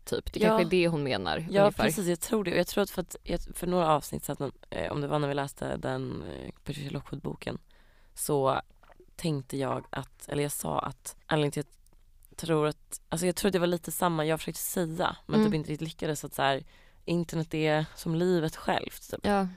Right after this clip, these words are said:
Speaker 2: Och det är lite svårt att beskriva livet och liksom i dess typ ramar och struktur.
Speaker 1: Ja,
Speaker 2: Att det är så här,
Speaker 1: verkligen.
Speaker 2: man måste välja en sak och beskriva den.
Speaker 1: Ja.
Speaker 2: Man kan inte beskriva bara
Speaker 1: Allt samtidigt.
Speaker 2: Nej, exakt.
Speaker 1: Men jag, för det jag tänker är typ,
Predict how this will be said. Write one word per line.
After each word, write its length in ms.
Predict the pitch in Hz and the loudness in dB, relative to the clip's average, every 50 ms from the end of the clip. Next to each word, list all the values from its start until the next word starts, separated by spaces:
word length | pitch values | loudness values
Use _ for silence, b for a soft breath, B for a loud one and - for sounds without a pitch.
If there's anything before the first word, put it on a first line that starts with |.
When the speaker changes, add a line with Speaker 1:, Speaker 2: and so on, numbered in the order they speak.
| - - | -12 -12
Speaker 2:
Och 100 | - 135 | -6 -2
det 60 | 143 156 | 0 0
är 20 | |
lite 160 | 151 151 - | 0 0 -2
svårt 380 | - - 160 160 151 - - - | -2 0 2 2 2 0 0 -2
att 360 | 147 143 143 143 143 - - | 0 0 0 -2 -6 -10 -10
beskriva 600 | - - 160 - - 170 165 170 165 160 147 147 | -8 -6 -6 -4 -4 0 2 2 2 2 2 0
livet 720 | 147 156 160 160 160 147 143 143 147 - - - - - - _ - _ - - - - - - - - - - - - | 0 0 0 0 0 0 0 -4 -6 -8 -14 -18 -18 -18 -20 _ -20 _ -20 -20 -20 -20 -20 -20 -20 -20 -20 -16 -8 -2
och 140 | - 123 147 - | 0 0 0 -2
liksom 340 | - 151 147 - 156 147 143 - | -4 -6 -4 -4 -4 -4 -4 -2
i 120 | - 151 | -4 -4
dess 380 | 147 147 - 151 151 - - - | -4 -4 -6 -6 -6 -8 -8 -6
typ 180 | - 151 156 | -4 -4 -2
ramar 440 | 156 156 185 170 156 151 151 156 156 | -2 -2 0 0 0 0 0 0 -2
och 80 | 156 147 | -2 -4
struktur. 760 | - - - - - - - 196 - - - - - - - | -6 -8 -8 -8 -8 -6 -4 -4 -6 -6 -10 -12 -12 -10 -4
Speaker 1:
Ja, 160 | - 208 214 214 | 0 2 2 2
Speaker 2:
Att 60 | 208 - - | 2 0 -4
det 80 | - - | -6 -2
är 0 | |
så 20 | |
här, 40 | 196 | 0
Speaker 1:
verkligen. 220 | 196 170 - 165 156 | 0 2 4 4 4
Speaker 2:
man 100 | 151 156 | 4 4
måste 200 | 160 - - 156 | 2 0 0 2
välja 220 | 156 156 147 156 | 0 2 0 0
en 260 | - - 160 160 156 147 | 0 2 2 2 2 -2
sak 320 | - - 143 143 143 - | -2 -2 -2 -2 -2 -4
och 60 | 143 | -6
beskriva 460 | 139 147 - - 165 156 156 143 147 | -6 -6 -4 -2 0 2 2 2 2
den. 380 | 147 - 160 135 - - - - - | 4 2 2 2 2 -4 -12 -12 -6
Speaker 1:
Ja. 260 | - - 196 180 175 175 - | 0 2 2 2 2 0 -2
Speaker 2:
Man 120 | 156 156 | -4 -4
kan 80 | - - | -4 -4
inte 100 | - 156 | -10 -8
beskriva 500 | 160 - - 156 147 143 135 135 139 143 - - - - - - - - - - - - - - | -8 -6 -4 -2 -2 0 -2 -2 -4 -8 -12 -20 -20 -20 -20 -20 -20 -20 -20 -20 -20 -20 -20 -10
bara 160 | - - 202 202 185 139 | 0 6 6 8 8 8
Speaker 1:
Allt 180 | 131 131 143 - | 6 2 0 -2
samtidigt. 600 | - - 214 196 175 156 - - - 214 190 175 | 2 6 6 8 8 6 2 2 4 4 4 4
Speaker 2:
Nej, 120 | 175 165 | 4 2
exakt. 520 | - - - - - - - - - - b b b b b b | 0 -2 -6 -8 -8 -10 -14 -18 -18 -18 b b b b b b
Speaker 1:
Men 160 | b - 214 | b 6 6
jag, 140 | 214 - - | 6 6 4
för 140 | - 220 | 4 6
det 80 | 208 208 | 10 10
jag 100 | 202 196 | 10 10
tänker 280 | - 214 214 220 233 226 | 8 6 4 6 8 6
är 80 | 220 | 6
typ, 340 | - - 165 165 165 - - | 8 6 6 6 4 2 -6